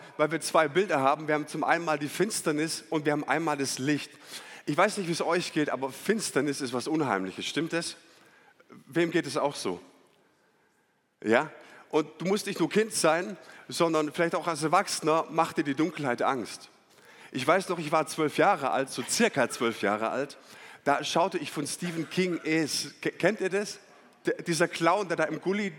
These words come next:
die Kinder reinzieht. Das hätte ich niemals tun dürfen, ne? Weil ich heute noch davor Angst habe. Ich bin überhaupt kein Typ für Horrorfilme. Und jedes Mal, wenn du einen geschaut hast und du musst nachts mal austreten und raus, dann denkst du, hinter jeder Tür, hinter jedem Spalt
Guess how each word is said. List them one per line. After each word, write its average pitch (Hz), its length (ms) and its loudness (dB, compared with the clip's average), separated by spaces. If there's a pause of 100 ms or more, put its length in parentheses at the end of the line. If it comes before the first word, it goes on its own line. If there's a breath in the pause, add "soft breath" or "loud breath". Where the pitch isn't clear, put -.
(100)
die 151 60 -14
Kinder 208 320 0
reinzieht. 139 460 0 (480 loud breath)
Das 151 140 2
hätte 196 120 2
ich 170 80 -4
niemals 214 400 0
tun 233 240 0
dürfen, 151 280 0
ne? 202 200 2 (340 loud breath)
Weil 175 160 4
ich 160 120 -2
heute 208 200 4
noch - 120 -2
davor 139 320 4
Angst 117 300 -4
habe. 98 180 -4 (400 soft breath)
Ich - 80 -20
bin 175 80 -4
überhaupt 180 320 2
kein 175 220 0
Typ 214 160 -2
für 175 180 2
Horrorfilme. 165 1040 0 (640 loud breath)
Und 160 240 0
jedes 214 260 2
Mal, 190 120 6
wenn 185 80 0
du 185 60 0
einen 180 100 0
geschaut 180 420 0
hast 170 220 0
und 165 80 -6
du 156 80 -4
musst 165 240 -4
nachts 180 360 0
mal 165 140 4
austreten 175 600 0
und 151 180 -4
raus, 180 320 2
dann 160 160 -4 (100)
denkst 175 240 2
du, 190 80 0
hinter 165 160 0
jeder 170 240 0
Tür, 180 280 0
hinter 160 160 0
jedem 151 220 -4
Spalt 139 460 2